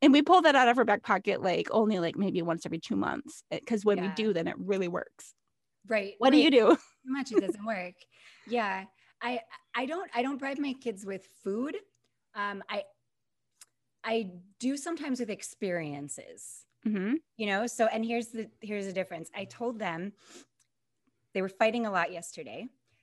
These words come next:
Speaker 2: and that was really difficult for me. So I told them, "If you can get along today during my meetings, then we're going to go out for Italian soda."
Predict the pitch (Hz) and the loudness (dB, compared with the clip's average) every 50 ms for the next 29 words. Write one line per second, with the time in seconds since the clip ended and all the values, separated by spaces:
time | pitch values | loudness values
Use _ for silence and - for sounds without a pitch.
0 | _ _ _ _ - 196 180 175 175 175 196 175 - 180 165 156 156 - - _ | _ _ _ _ -12 -8 -6 -6 -6 -6 -8 -12 -12 -12 -10 -10 -12 -12 -16 _
1 | - 233 - - 165 - - _ _ - - - _ _ - 143 131 123 - _ | -20 -16 -12 -12 -12 -12 -14 _ _ -20 -20 -20 _ _ -18 -16 -16 -16 -18 _
2 | _ _ _ - - 190 185 180 - 226 220 214 226 214 196 196 - _ _ _ | _ _ _ -12 -8 -8 -8 -6 -6 -8 -6 -4 -4 -4 -4 -6 -10 _ _ _
3 | _ _ - 208 202 196 - - 214 254 269 269 - 302 277 269 254 233 220 233 | _ _ -10 -10 -10 -10 -10 -8 -6 -6 -6 -6 -6 -6 -4 -4 -2 -2 -2 -4
4 | 220 190 196 185 180 190 247 277 - - 185 185 170 175 175 165 180 165 165 170 | -4 -4 -2 -2 -2 -2 -4 -6 -8 -10 -8 -6 -6 -6 -6 -6 -8 -8 -6 -6
5 | 196 226 233 233 254 294 277 175 160 147 120 135 151 190 240 320 349 - _ _ | -8 -6 -6 -6 -6 -6 -6 -8 -10 -14 -16 -16 -14 -12 -12 -14 -14 -18 _ _
6 | _ _ _ _ _ _ _ _ _ _ _ - 190 180 202 180 175 170 170 170 | _ _ _ _ _ _ _ _ _ _ _ -20 -12 -8 -6 -6 -6 -6 -6 -8
7 | 165 175 - _ - 202 170 190 196 196 190 202 220 214 226 254 254 - 240 175 | -8 -10 -12 _ -14 -10 -8 -6 -6 -6 -6 -6 -4 -4 -4 -4 -6 -8 -10 -10
8 | - 180 170 - _ - 165 160 151 - - _ _ _ _ - 160 156 151 151 | -10 -10 -10 -12 _ -12 -12 -10 -12 -12 -16 _ _ _ _ -10 -10 -10 -10 -12
9 | - 143 - - 160 147 151 147 139 151 147 - - 131 123 - | -14 -18 -18 -16 -16 -14 -14 -14 -14 -16 -16 -18 -18 -20 -20 -20